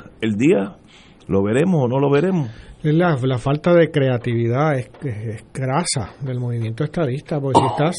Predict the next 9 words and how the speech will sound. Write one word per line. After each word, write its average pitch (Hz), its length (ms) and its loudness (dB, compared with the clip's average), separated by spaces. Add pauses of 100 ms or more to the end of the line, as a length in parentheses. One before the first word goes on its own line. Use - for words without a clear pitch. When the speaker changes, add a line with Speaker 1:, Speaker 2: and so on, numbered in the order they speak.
(200)
Speaker 2:
asumiendo 151 760 4
la 123 200 2
estrategia 135 720 -2
del 113 160 -4
Plan 117 220 -6
Tennessee 160 360 -2
como 123 320 -2
única 156 560 -2 (720)
opción, 151 640 0